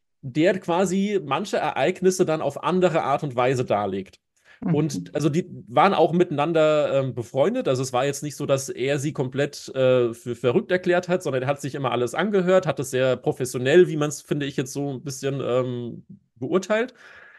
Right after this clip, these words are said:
Speaker 1: hat aber für jedes oder für viele Ereignisse eine Erklärung quasi. Aber gegen Ende des Buches gibt es auch manche Ereignisse, die habe ich jetzt zumindest nicht erklärt bekommen. Und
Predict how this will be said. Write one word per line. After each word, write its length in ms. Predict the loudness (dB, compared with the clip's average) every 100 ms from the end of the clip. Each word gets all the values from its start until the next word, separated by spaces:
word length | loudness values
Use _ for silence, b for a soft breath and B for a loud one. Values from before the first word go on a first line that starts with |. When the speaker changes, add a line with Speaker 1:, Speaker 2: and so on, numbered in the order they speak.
| B
Speaker 1:
hat 160 | -2 0
aber 220 | 2 2
für 140 | 2
jedes 460 | 0 0 0 -4 -8
oder 160 | -4 -4
für 140 | -4
viele 360 | -8 0 4 4
Ereignisse 840 | 4 2 0 -2 -6 -4 -4 -4 -8 _ _ _ _ _ -10 -4
eine 220 | -2 0
Erklärung 560 | -4 -2 -2 0 -2
quasi. 500 | -4 -6 -6 -8 -12 -18 _ _ b b b b _ _ 0
Aber 180 | 2
gegen 200 | 4 2
Ende 260 | 2 0 0
des 160 | -4 -4
Buches 380 | -4 -2 -2
gibt 160 | -2 -2
es 100 | 0
auch 100 | 0
manche 300 | 0 0 -2
Ereignisse, 480 | 0 0 2 0 0
die 220 | -8 -10 -16 -6
habe 220 | -2 0
ich 60 | 2
jetzt 160 | 0
zumindest 320 | 0 -2 0 -2
nicht 120 | -2
erklärt 320 | 0 0 -2
bekommen. 380 | -4 -6 -8 -8
Und 280 | -6 -6 -8